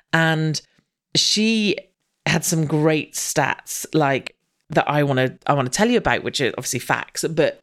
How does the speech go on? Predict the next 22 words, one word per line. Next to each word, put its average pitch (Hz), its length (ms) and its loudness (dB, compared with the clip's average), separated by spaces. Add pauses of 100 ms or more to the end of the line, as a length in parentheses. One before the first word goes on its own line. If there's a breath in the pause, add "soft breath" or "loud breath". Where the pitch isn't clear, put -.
(120)
I 160 160 2
got 156 240 0
them 147 120 -2
from 143 180 -6
her. 175 340 0 (480 soft breath)
But 180 140 0
she 220 140 0
talks 262 320 0
about - 180 0
the 180 60 -6
fact - 360 -2
that 165 160 0
women 165 600 0 (100)
in 165 260 2
society 160 800 0
are 151 120 0
told 170 580 -2
we're 151 200 2
not 147 200 -2
good 147 140 -2
with 131 180 -2
money. 127 360 -4